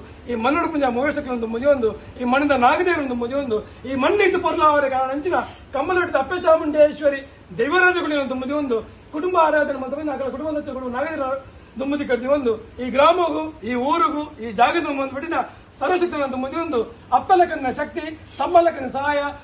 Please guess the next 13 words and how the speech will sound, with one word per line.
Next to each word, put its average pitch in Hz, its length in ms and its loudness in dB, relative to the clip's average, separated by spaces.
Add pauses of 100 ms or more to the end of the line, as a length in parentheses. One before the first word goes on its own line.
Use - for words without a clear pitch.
(160)
ಕುತ್ತಾರದ 359 640 4
ಮಣ್ಣದ 294 260 -4 (160)
ಏಳುಗೊಪ್ಪದ 320 560 0
ಒಡೆ 262 480 -4
ಬಂಟಿನ 311 280 -8 (380)
ಪುರಾಪುರ 415 520 2
ದಾರ 330 260 0
ಮಂತ 294 200 -6
ಬಂದಿನ 254 320 -8 (380)
ಸತ್ಯ 359 320 0
ಸಾರಾಲ 330 640 6
ಪಟ್ಟದ 302 320 -8
ಅಜ್ಜಡ 254 380 -2